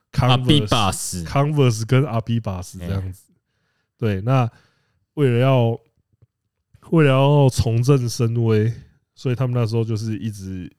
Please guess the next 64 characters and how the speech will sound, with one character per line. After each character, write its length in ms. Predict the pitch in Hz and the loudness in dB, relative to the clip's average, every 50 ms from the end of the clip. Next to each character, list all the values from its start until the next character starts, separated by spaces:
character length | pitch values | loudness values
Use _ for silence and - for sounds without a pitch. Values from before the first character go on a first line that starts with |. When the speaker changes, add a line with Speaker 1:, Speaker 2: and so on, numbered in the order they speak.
| _ | _
Speaker 1:
原 200 | - 131 147 185 | 0 0 2 2
本 140 | 196 190 131 | 2 2 2
他 120 | 131 165 | 2 2
们 40 | 156 | 2
的 100 | 139 131 | 0 0
策 240 | 120 - - 147 131 | -2 0 0 0 2
略 180 | 131 131 131 123 | 2 0 0 0
就 120 | 123 123 | 0 0
是 80 | 123 117 | 2 2
说， 260 | 117 117 113 110 110 - _ _ _ _ _ _ _ | 2 2 2 0 0 -4 _ _ _ _ _ _ _
哦， 120 | - 107 104 | -4 -4 -2
我 40 | |
们 140 | 101 104 104 | -2 -2 -4
找 220 | 104 - 101 92 92 | -4 -4 -6 -6 -4
三 200 | - 120 113 120 | -2 0 0 0
四 160 | 117 - 120 | -2 -4 -6
个 120 | 101 101 | -8 -8
代 180 | 95 117 107 101 | -8 -8 -6 -6
言 180 | 95 78 73 | -8 -8 -10
人。 160 | 85 87 76 90 101 - _ - - - | -14 -14 -16 -16 -18 -20 _ -20 -18 -10
Speaker 2:
耶。 220 | 92 90 80 - - - _ _ _ _ | -8 -8 -8 -8 -12 -20 _ _ _ _
Speaker 1:
然 160 | - 101 104 95 | -10 -8 -6 -2
后， 340 | 117 117 113 110 110 107 110 - _ _ _ _ _ _ _ _ _ _ _ _ _ _ | -2 0 0 0 -2 -4 -6 -10 _ _ _ _ _ _ _ _ _ _ _ _ _ _
呃， 460 | 113 107 101 101 101 101 101 101 101 104 - - | _ -6 -4 -4 -2 -2 -2 -2 -2 -4 -6 -6
八 220 | 147 139 143 143 | -4 -2 0 0
四 260 | 135 - - 147 123 | -2 -2 -4 -4 -4
年 240 | 110 107 98 92 98 | -2 -4 -4 -6 -4
大 100 | 104 113 | -2 -2
家 100 | 117 117 | 0 2
都 120 | 113 113 | 2 0
知 120 | 110 110 117 | 0 0 0
道 100 | 110 110 | 0 0
那 120 | 107 110 | -2 -2
个 100 | 104 104 | -4 -6
是 200 | 95 - 120 113 | -8 -6 -6 -6
个 180 | 101 95 95 90 | -4 -4 -6 -6
选 320 | - - - 101 90 92 | -6 -6 -4 -4 -4 -6
秀 300 | 95 - 139 123 113 104 101 | -4 -2 0 0 0 0 -2
大 260 | - 120 110 98 90 87 | -4 -4 -4 -4 -6 -8
年 260 | 87 87 78 60 62 | -10 -12 -16 -16 -18
嘛。 240 | 80 85 85 92 - - _ _ | -20 -18 -18 -18 -18 -20 _ _
Speaker 2:
确 220 | - - 110 90 | -8 -6 -6 -6
实。 160 | 78 - - - _ _ _ _ | -6 -8 -12 -18 _ _ _ _
Speaker 1:
所 160 | - - 180 | -2 0 2
以 20 | |
他 120 | 160 175 190 | 2 2 2
们 100 | 185 185 | 4 4
那 60 | 165 | 4
时 60 | 151 | 4
候 60 | 165 | 4
考 260 | 151 - - 110 101 104 | 2 2 0 -2 -2 0
虑 140 | 131 135 | 2 2
的 100 | 120 113 | 2 0
人 160 | 101 95 90 87 | 0 -2 -4 -4
有 140 | 95 101 104 | -6 -6 -6
哪 220 | 104 95 87 92 | -6 -6 -8 -8
些 200 | - - 104 98 | -8 -6 -4 -4
呢？ 140 | 95 98 92 | -4 -4 -2
因 80 | 101 113 | 0 0
为 60 | 123 | 0
例 80 | 123 120 | 2 2
如 140 | 117 107 101 | 0 0 0
说 220 | 101 110 107 104 | 0 0 2 2
像， 200 | 104 110 98 95 | 2 2 0 -2